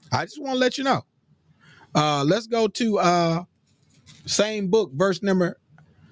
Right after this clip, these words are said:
same book, verse number nineteen. I'm gonna show you one more, and then we're gonna get out of here. Uh, I wanted to get down to Jesus is the Messiah and the Son of God. We're not gonna make it. But let's go to, uh, we're just gonna get a few of these scriptures.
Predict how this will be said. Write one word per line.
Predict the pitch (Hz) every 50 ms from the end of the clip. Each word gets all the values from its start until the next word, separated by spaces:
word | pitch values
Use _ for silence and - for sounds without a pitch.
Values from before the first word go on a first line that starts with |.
| _ -
same | - - 190 202 208 202 185
book, | 190 196 165 - - _ _ _ -
verse | - 143 165 170 175
number | 180 175 165 165
nineteen. | 170 165 160 160 160 170 147 131
I'm | 131
gonna | 143 156
show | 156 - 180
you | 170 165 160
one | 160 160 151 156
more, | 160 156 147 135 - - - - - _ -
and | 120 120 127
then | 147 147 143
we're | 147 147
gonna | 147 139 135
get | 127 123 135 127
out | 127 123 123 120
of | 120
here. | 123 123 120 117 113 _ _ _ _ _ _ _ _ _ _ -
Uh, | - 117 117 113 113 110 110 110 110 110 - _ _ _ _ -
I | 127 120
wanted | 123 131 160 165 160 151
to | 151 139
get | 135 143 139
down | 127 139 135 135 135 131
to | - - 143 135 127 120
Jesus | 113 120 143 147 139 127 127 127
is | 147 131 120 113
the | 117
Messiah | 113 110 - - 131 123 117
and | 110 107
the | 101
Son | - - 120 110
of | 104 98
God. | 117 110 104 101 107
We're | 120
not | 120 113 101
gonna | 104 101 101
make | 107 107 101 -
it. | - - _ _ _ - - - - - _
But | - 123
let's | 135 156 180 180 -
go | 185 180 175 170
to, | 170 - 180 170 160 160 - -
uh, | 147 143 139 135 131 127 123 123 139 - _ _ _ _ _ _ _ - - -
we're | - 143 151
just | 156 156
gonna | - 175 160
get | 151 156 151
a |
few | 147 - 165 160
of | 151 143
these | 143 135
scriptures. | - - 151 135 - - 131 120